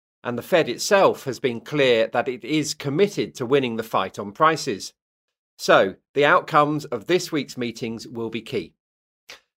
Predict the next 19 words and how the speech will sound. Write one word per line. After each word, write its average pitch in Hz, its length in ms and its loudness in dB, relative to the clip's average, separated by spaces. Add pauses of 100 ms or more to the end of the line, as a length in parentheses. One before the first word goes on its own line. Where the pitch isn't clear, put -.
(140)
Coming 202 280 4
alongside 156 680 6
a 110 80 -10
still 165 440 0
busy 165 460 2
earnings 127 420 0
schedule, 135 500 0
including 165 580 0
this 127 220 -2
week 139 260 -2
some 135 200 2
of 113 120 -6
the 113 160 -6
biggest 165 440 0
names 120 320 -2
in 110 100 -8
the 104 80 -8
tech - 300 -4
sector, - 460 -2